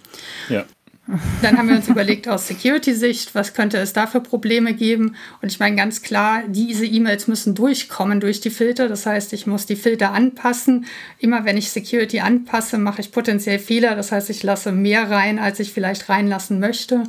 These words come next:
Speaker 2: Ich könnte sein, dass Leute einfach jetzt sagen, ich will mal sehen, wie die Kampagne funktioniert und auf eine Phishing-E-Mail klicken, weil sie denken, die kommt aus der Kampagne, kommt sie dann aber vielleicht gar nicht.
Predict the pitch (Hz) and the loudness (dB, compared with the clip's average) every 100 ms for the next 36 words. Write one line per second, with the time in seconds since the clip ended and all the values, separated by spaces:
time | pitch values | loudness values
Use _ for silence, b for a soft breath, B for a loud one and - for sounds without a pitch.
0 | B B B 214 - - 240 240 247 233 | B B B -6 -4 0 2 2 2 0
1 | 233 220 - 208 220 208 208 202 214 226 | -2 -4 0 2 2 0 -2 0 0 0
2 | 202 196 208 220 220 208 214 214 226 220 | 0 -2 -4 -4 0 0 0 0 0 2
3 | 190 220 240 208 202 208 202 220 214 214 | 2 2 2 0 -2 0 2 0 0 -2
4 | 214 208 214 208 269 269 214 202 202 214 | -4 0 2 2 2 0 -2 -2 -2 -2
5 | - - - 277 269 240 208 202 208 202 | -4 -14 -6 -4 0 0 0 2 2 2
6 | 202 220 233 247 220 202 196 208 208 208 | 0 0 2 2 2 0 0 0 0 -2
7 | 208 220 196 - 190 208 196 240 240 214 | 0 -2 -2 -2 -2 -2 0 2 2 0
8 | 233 240 - 269 262 190 185 190 190 185 | -4 -8 -2 0 0 0 0 0 -2 0
9 | 196 196 202 208 208 247 240 | 0 0 0 0 2 2 -2